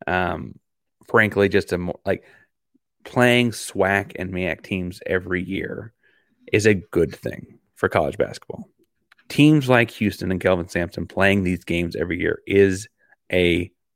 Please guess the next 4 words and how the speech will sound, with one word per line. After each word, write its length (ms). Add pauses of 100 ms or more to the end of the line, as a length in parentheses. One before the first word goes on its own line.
positive 720
for 560
the 140
sport. 580